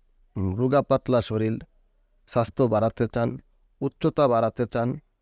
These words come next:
খাবার রুচি বৃদ্ধি করতে চান, কোনো কথা বলবেন না, নির্ভয়ে এই লাইসিবিন ট্যাবলেটটা সেবন করেন।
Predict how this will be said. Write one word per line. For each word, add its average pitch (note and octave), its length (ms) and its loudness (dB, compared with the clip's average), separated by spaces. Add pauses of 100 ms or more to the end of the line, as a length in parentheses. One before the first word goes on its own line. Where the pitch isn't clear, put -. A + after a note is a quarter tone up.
(300)
খাবার A#2 320 0
রুচি B2+ 260 -2
বৃদ্ধি C3 340 2
করতে C#3+ 320 -2
চান, G2+ 160 -2 (640)
কোনো D#3+ 260 4
কথা D3+ 180 2 (100)
বলবেন A2 260 2 (100)
না, D#2+ 60 -6 (540)
নির্ভয়ে C3+ 600 2 (220)
এই B2 160 4
লাইসিবিন C3 500 0
ট্যাবলেটটা A#2 460 0
সেবন G#2+ 220 -4 (100)
করেন। A#2+ 200 -2